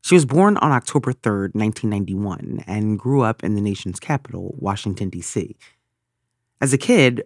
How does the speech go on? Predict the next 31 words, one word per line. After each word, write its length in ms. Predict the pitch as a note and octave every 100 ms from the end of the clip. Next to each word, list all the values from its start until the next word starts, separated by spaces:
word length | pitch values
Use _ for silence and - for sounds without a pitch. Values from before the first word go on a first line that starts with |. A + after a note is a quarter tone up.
| -
her 140 | B2+
parents 420 | - C3+ C#3+ B2+ -
said 380 | G#2 G2 G2
that 260 | G#2 G2 -
Letitia, 540 | G2+ - C3+ G2 F#2+
whose 240 | G#2+ G#2 A2
nickname 480 | G#2 - G2+ F#2+ F2+
was 160 | -
Pooh, 480 | - F3+ G2 F#2+ F2+ -
was 120 | B2
a 60 | A#2+
tomboy 680 | - F#3+ F3 F#2+ - A#1 - _ _ _ _ -
who 180 | C#3
was 140 | C3 B2
always 260 | B2 C#3
outside 460 | A#2+ G#2+ - A2 G#2
playing 280 | - G#2+ G#2+
sports 500 | - G#2 G2 G2 -
with 80 | G2+
the 80 |
neighborhood 440 | G#2 G2+ F#2+ F#2+ F#2
boys. 520 | A2+ D#2+ A#1+ - - _ _ _ _ _ _ _ _ -
She 120 | D3+
was 180 | E3+ D#3+
also 380 | F#3 - F#3+ D#3+
close 380 | - C3+ C3+ -
to 80 |
her 120 | A2+ G2
family, 580 | C#3 C#3+ F#2 F2 - - F#2+
who 400 | A#2 G#2+ G2+ A2
said 400 | - A#2 A2+